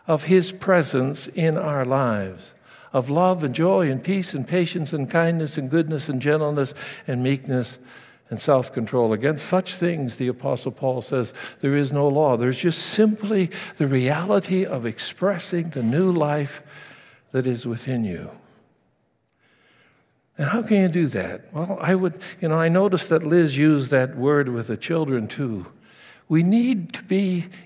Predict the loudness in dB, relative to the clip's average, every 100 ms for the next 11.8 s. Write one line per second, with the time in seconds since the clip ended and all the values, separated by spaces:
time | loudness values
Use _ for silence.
0 | -6 -2 -2 -4 -8 -6 -6 -6 -8 -8
1 | -10 -12 -16 -20 _ _ _ _ _ _
2 | _ _ _ _ _ _ _ _ -20 -2
3 | 2 4 4 2 0 0 2 2 0 -4
4 | -4 -2 -2 -4 -6 -6 -12 -16 -4 2
5 | 4 6 4 2 2 -2 -2 -6 -4 -2
6 | -4 -10 -16 -20 _ _ _ _ _ _
7 | _ _ _ -6 -2 0 0 0 -4 -4
8 | -8 -12 -14 -16 -20 _ _ _ _ _
9 | _ _ _ _ _ _ _ _ _ _
10 | _ _ _ _ _ _ _ -14 -4 -2
11 | 0 4 4 4 -2 -6 -10